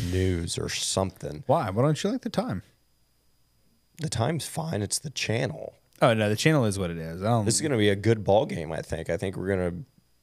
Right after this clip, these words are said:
Speaker 1: win it by ten plus, but
Speaker 2: Wow.
Speaker 1: Clemson's a good little ball club, thirteenth in the country, quad one op, P J Hall.
Speaker 2: That freaking Syracuse guy. What's his name?
Speaker 1: In Shefflin coming in.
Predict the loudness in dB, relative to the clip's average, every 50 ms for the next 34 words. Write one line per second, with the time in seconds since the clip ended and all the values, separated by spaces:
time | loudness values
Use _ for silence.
0 | _ -4 0 2 4 4 2 2 2 2 2 2 0 -2 -2 0 -2 -2 0 4
1 | 4 4 4 4 0 -2 -4 -6 -4 -2 -2 -2 -4 -6 _ _ _ _ _ _
2 | _ _ _ _ _ _ _ _ _ _ -2 0 4 6 6 6 6 4 2 4
3 | 4 4 6 6 4 6 6 4 4 4 6 6 6 6 4 2 0 0 0 2
4 | 2 2 2 2 0 0 0 2 2 2 2 2 0 2 2 2 2 2 2 2
5 | 2 2 0 -2 -6 _ _ _ _ _ _ _ _ _ 4 6 8 8 8 6
6 | 6 4 4 6 6 6 4 4 2 0 -4 _ _ _ _ _ _ _ _ _
7 | _ _ _ _ _ _ _ _ _ _ _ _ _ _ _ _ -18 -18 2 6
8 | 8 8 8 6 6 8 8 8 8 6 4 2 0 2 2 4 6 6 6 6
9 | 6 4 4 2 0 -4 _ _ _ _ _ _ _ -2 2 2 2 2 2 -2
10 | -4 -4 -8 -8 -6 -6 -4 -4 -4 -4 -2 0 0 0 0 0 -2 -2 -2 0
11 | 0 0 0 0 0 -2 -2 -4 -8 -14 -16 -12 -12 -10 -6 -4 -4 -2 -2 -4
12 | -4 -6 -10 -6 2 4 4 6 6 4 2 4 4 4 4 4 0 2 4 4
13 | 4 4 2 2 2 4 4 4 4 4 4 4 4 2 -2